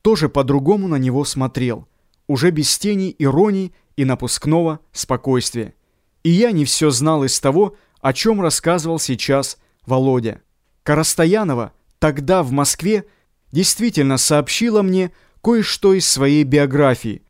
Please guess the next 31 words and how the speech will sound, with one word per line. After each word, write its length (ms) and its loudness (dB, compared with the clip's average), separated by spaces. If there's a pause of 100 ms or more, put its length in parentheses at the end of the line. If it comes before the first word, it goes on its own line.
(320)
но 120 -2
по 100 0
скромности, 680 -2
наверное, 640 2 (280)
не 160 -2
касалась 720 0 (100)
подробностей. 840 -2 (540)
А 120 2
Лиля, 460 2 (400)
ей 200 2
исполнилось 680 0
тогда 320 2
всего 320 0
семь 340 2
лет, 340 2 (360)
но 140 4
и 40 4
она 220 2
попала 380 0
в 80 -8
тюрьму 420 2 (220)
вместе 520 2
с 140 0
матерью 540 0 (180)
и 80 -4
сестрой. 640 -2 (460)
Ей 240 4
разрешили 560 2
ходить 400 -2
в 80 -8
церковь, 580 0